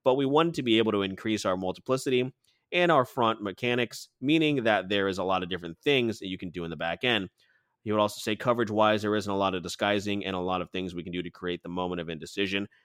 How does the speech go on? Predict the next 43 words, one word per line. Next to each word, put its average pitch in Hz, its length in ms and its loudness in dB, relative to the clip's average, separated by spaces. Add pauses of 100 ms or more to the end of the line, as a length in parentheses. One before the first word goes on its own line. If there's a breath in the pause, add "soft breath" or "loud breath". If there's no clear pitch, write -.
(160)
Whether 110 220 4
we're 104 140 2
pressing 107 500 0
or 87 120 0
bailing 95 500 -2
or 85 100 -4
pressing 98 440 -4
and 90 120 -6
going 90 300 -4
into 82 120 -6
cover 80 260 -12
two, 120 360 0 (280 soft breath)
there's 110 140 0
a 113 40 0
lot 120 180 6
of 131 60 -6
things 107 240 -2
you 92 80 -6
can 90 160 -6
do, 110 260 2
and 107 100 0
it's 85 140 -8
so 104 140 -4
much 95 220 -4
easier 92 480 -2
to 85 140 -12
be 85 180 -6
multiple 92 680 -4
in 87 140 -8
your 80 120 -10
coverage 104 400 -4
aspect." 64 460 -12 (520)
Um, 87 260 -14 (160)
pretty 135 180 -4
soon 117 380 0
after, 110 460 2
Wash 107 460 2
pretty 175 160 -2
much 143 340 -2
echoed 107 440 -2
the 87 80 -8
same 95 500 -6
statements. 98 840 -4